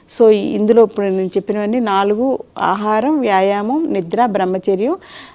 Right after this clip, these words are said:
తర్వాత మనం చేసేటువంటి పూజలు, నెక్స్ట్ మన వంటిల్లు, ఇవన్నీ కూడా మనకి ఆరోగ్య సంరక్షణకి చాలా కీలక పాత్ర కాబట్టి అవన్నీ కూడా వాళ్ళు అణగద్రొక్కేలాగా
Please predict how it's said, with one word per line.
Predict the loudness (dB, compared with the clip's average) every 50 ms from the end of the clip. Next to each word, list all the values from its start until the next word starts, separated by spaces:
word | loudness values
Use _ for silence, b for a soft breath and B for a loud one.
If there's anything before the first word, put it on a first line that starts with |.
| B B 0
తర్వాత | 2 4 4 4 4 4 4 4 4 6 6 4 2 0 -2 -4 -4
మనం | -2 -2 -2 0 2 2
చేసేటువంటి | 2 2 0 -4 -2 -2 -4 -4
పూజలు, | -6 -2 0 0 2 2 2 0 0 0 -2 -2 -6 -14 _ _ -8
నెక్స్ట్ | -6 -6 -6 -6 -6 -2 0 2 2 2 2 0
మన | -2 0 0 2
వంటిల్లు, | 2 2 2 2 2 0 2 2 2 0 -2 -4 -6 b b b b b b -4
ఇవన్నీ | 0 2 2 4 4 2 2
కూడా | 4 4 2 4 4
మనకి | 0 0 -2 -4 -4 -2
ఆరోగ్య | 0 0 0 0 -2 -2 -4
సంరక్షణకి | -4 -6 -6 -6 -6 -8 -10 -12 -12 -8 -8 -6
చాలా | -6 -4 -4 -4 -4 -4
కీలక | -6 -2 0 0 0 0 -2 -4 -4
పాత్ర | -6 -6 -6 -6 -8
కాబట్టి | -4 -4 -4 -4 -6 -6 -6 -6 -6 -6 B B B B B B B B
అవన్నీ | 2 2 4 4 4 4 4 2
కూడా | 2 4 2 4 4 4 2
వాళ్ళు | 2 2 2 2 0
అణగద్రొక్కేలాగా | 0 0 0 2 2 4 4 4 2 0 0 0 0 0 2 2 0 0 -2 -2 -4 -4